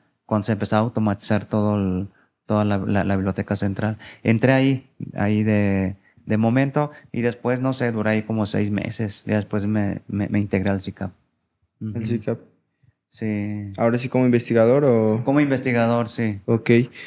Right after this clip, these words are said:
Speaker 2: ¿Lleva cuántos años entonces en la investigación?
Speaker 1: En la uam tengo poco más de ve-, en enero cumplí veinticinco años en la uam.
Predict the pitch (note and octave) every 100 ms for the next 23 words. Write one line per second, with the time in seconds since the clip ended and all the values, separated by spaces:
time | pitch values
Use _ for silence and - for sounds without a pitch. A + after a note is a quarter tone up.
0 | - - B2+ C3+ C3+ C#3+ C#3+ D3+ C#3 C#3
1 | A#2+ C3 B2+ B2 A#2 A2+ A2 A2 A2+ A#2
2 | - A2 - A2+ A2+ B2 B2+ - _ _
3 | - C3 C#3 C#3 C3+ C3+ C3+ C3+ C3 C3
4 | C3+ C3+ C#3 C#3+ F3 F3 E3 E3 E3+ D#3+
5 | C#3+ - B2+ C#3 C3+ C3+ C3+ A#2+ A2+ G#2+
6 | A2 A2 G#2 G#2 G#2 A2+ A2+ A#2 C3 A#2+
7 | A2 A#2 B2 A#2 G#2+ A#2+ A2+ A#2 A#2 A#2+
8 | A#2 G#2+ G#2+ A2 A#2 D3 E3+